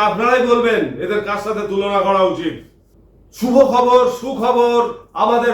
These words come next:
ভারতীয়দের জন্য আনন্দের খবর। অভিযান সিঁদুরের দ্বিতীয় ইনিংস শুরু হতে চলেছে। আমরা সব দিল থামকে बैठिए। পেহেলগাঁওতে কি হলো? আঠাশ জন নিরীহ ভারতীয় হিন্দুকে নির্মমভাবে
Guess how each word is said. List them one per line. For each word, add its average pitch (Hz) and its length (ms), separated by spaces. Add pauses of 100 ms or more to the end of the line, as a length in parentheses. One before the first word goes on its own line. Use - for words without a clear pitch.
(100)
ভারতীয়দের 220 640
জন্য 220 180 (220)
আনন্দের 240 460
খবর। 214 300 (1000)
অভিযান 254 400 (100)
সিঁদুরের 220 440 (600)
দ্বিতীয় 208 420 (120)
ইনিংস 196 320 (460)
শুরু 185 200 (100)
হতে 185 180 (120)
চলেছে। 190 340 (440)
আমরা 180 260
সব 180 120 (180)
দিল 208 160 (100)
থামকে 170 360
बैठिए। 151 320 (400)
পেহেলগাঁওতে 208 640
কি 214 140
হলো? 214 180 (560)
আঠাশ 190 280 (100)
জন 196 180 (600)
নিরীহ 196 460 (320)
ভারতীয় 196 460 (120)
হিন্দুকে 190 420 (180)
নির্মমভাবে 196 720